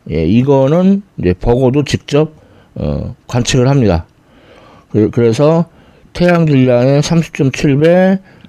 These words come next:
태양 질량의 이십오 점 삼 배가 꽝 충돌해서 태양 질량의 오십삼 점 사 배, 우악! 그래서 태양 질량의 이 점 육 배에 해당되는 에너지가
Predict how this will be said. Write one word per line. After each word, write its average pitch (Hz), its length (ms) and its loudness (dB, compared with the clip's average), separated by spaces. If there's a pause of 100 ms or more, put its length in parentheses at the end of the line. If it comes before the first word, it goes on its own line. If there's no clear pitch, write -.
(100)
태양 147 280 0
질량의 131 460 2
이십오 147 280 2
점 139 180 -2
삼 156 240 0
배가 156 380 0 (520)
꽝 180 640 0
충돌해서 160 800 2
태양 165 220 0
질량의 139 440 2
오십삼 196 580 2
점 190 160 0
사 190 180 0
배, 180 240 0 (100)
우악! 156 520 0 (920)
그래서 175 460 2 (500)
태양 185 340 0
질량의 160 580 2
이 165 280 2
점 175 280 0
육 135 220 -6
배에 151 200 2
해당되는 139 560 0
에너지가 113 760 0